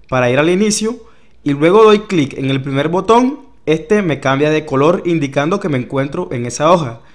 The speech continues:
Damos clic en el siguiente botón que pertenece a inventario y estando en la hoja de inventario, pulso clic derecho sobre ese botón, clic en cualquier celda, alargo un poco el tamaño, doy clic en color de relleno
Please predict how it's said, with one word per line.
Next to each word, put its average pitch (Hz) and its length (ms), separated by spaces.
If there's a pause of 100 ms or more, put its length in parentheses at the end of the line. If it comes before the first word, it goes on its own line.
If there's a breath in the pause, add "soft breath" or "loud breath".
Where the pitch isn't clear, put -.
(420 soft breath)
Damos 196 320
clic 247 280
en 226 120
el 220 100
siguiente 156 360
botón 180 360
que 170 120
pertenece 131 520
a - 20
inventario 175 680 (320 loud breath)
y 151 100
estando 214 480
en 233 100
la 165 160
hoja 180 180
de 202 60
inventario, 190 760 (120)
pulso 151 480
clic 185 220
derecho 202 400
sobre 196 280
ese 196 160
botón, 214 520 (640 soft breath)
clic 175 360
en 135 180
cualquier 139 440
celda, 214 460 (420 loud breath)
alargo 151 440
un 208 100
poco 220 260
el 226 100
tamaño, 202 600 (120)
doy 156 240
clic 175 460
en 139 140
color 135 340
de 185 100
relleno 185 520